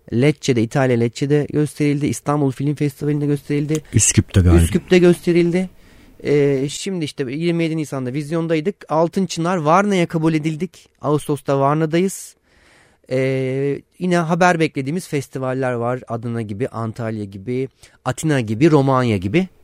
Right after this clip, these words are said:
Speaker 2: Çok
Speaker 1: e,
Speaker 2: güzel.
Speaker 1: festivallerden
Speaker 2: Bu
Speaker 1: haber bekliyoruz.
Speaker 2: uzun girişimcilik, yaşam girişimi yolculuğundaki önemli meyvelerden bir tanesi bu. Çok sembolik değeri olduğunu düşünüyorum ben. Ee, daha önce de bir takım işler yaptın sen. İşte Kiraz Mevsimi'nde bir dizide oynadın. Ee,
Speaker 1: Evet,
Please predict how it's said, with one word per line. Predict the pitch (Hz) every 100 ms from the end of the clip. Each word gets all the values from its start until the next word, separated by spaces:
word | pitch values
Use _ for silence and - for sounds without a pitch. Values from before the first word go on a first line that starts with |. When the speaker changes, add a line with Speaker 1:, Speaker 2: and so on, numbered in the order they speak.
| _ -
Speaker 2:
Çok | 131
Speaker 1:
e, |
Speaker 2:
güzel. | 107 104
Speaker 1:
festivallerden | 113 104 113 107 113
Speaker 2:
Bu | 175
Speaker 1:
haber | 135 143
bekliyoruz. | 131 131 110
Speaker 2:
uzun | 156 170 147
girişimcilik, | 123 123 120 - 131 120 110 117 - 95
yaşam | 110 - 120
girişimi | 104 95 - 107 101
yolculuğundaki | 98 92 98 98 98 101 95 98 101 - 190 -
önemli | 120 120 127 127
meyvelerden | 117 107 107 123 156
bir |
tanesi | 113 110 98 87
bu. | 82
Çok | 113 -
sembolik | - 107 110 107
değeri | 104 98
olduğunu | 101 90 95
düşünüyorum | 85 - 92 90 90
ben. | 120 160 _ - - - -
Ee, | 104 98
daha | 123 127
önce | 120 120
de | 120
bir |
takım | - 120 120
işler | - 135
yaptın | 135 123 143
sen. | 123 110 90
İşte | 82 -
Kiraz | - 117 117 110
Mevsimi'nde | 107 - 107 107 101 95
bir | 95
dizide | 95 101 117 101
oynadın. | 98 92 85 92 120
Ee, | 143 90 90
Speaker 1:
Evet, | 170